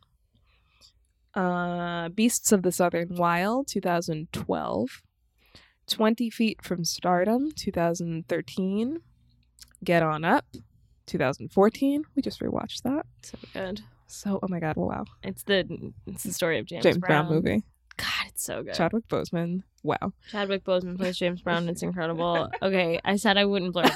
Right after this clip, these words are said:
Speaker 2: but go ahead.
Speaker 1: <laughs> Uh, Dear White People, two thousand fourteen. Also recommend the two thousand eighteen show
Speaker 2: Mm-hmm.
Speaker 1: on Netflix.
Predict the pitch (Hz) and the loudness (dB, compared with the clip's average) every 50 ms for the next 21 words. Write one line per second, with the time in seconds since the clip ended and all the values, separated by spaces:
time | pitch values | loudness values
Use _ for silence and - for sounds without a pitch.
0 | - 277 285 - - - 226 - - - 196 190 185 185 156 185 190 202 196 - | 4 4 4 6 6 4 4 4 0 2 4 6 6 4 2 -2 -6 -6 -6 -8
1 | - - - - - - - - - - 214 208 202 202 202 202 190 - 185 190 | -8 -10 -10 -10 -10 -10 -10 -4 2 4 6 6 6 6 4 4 2 2 2 6
2 | 214 226 247 240 220 208 202 190 - 240 226 - 240 233 233 233 240 240 240 233 | 8 8 8 8 8 6 6 4 4 2 2 4 4 6 6 8 8 6 6 4
3 | - - 214 202 185 180 175 - 180 175 - - 190 185 185 196 220 254 294 294 | 4 2 4 4 4 2 2 0 0 0 2 0 0 0 0 0 -2 -2 -4 -6
4 | - _ - 196 185 - 190 185 185 175 180 175 175 170 170 170 170 - - - | -8 _ -6 -4 -2 -2 -2 -2 -2 -2 0 0 0 0 0 -2 -4 -8 -14 -4
5 | - 170 170 165 - - - 185 175 175 170 160 160 - - 190 185 - - - | 0 2 2 2 0 -2 -4 -2 0 0 -2 -2 -4 -4 -2 -2 -2 -2 0 0
6 | 180 170 170 165 165 156 156 - - - - - - - - - 277 330 - - | 0 0 2 0 0 -2 -4 -6 -6 -6 -4 -4 -2 -2 0 0 0 0 -2 -6
7 | 202 196 196 226 - - 180 170 - - - 330 403 - - - - | -6 -6 -6 -6 -6 -4 -4 -4 -4 -4 -4 -6 -6 -6 -8 -16 -20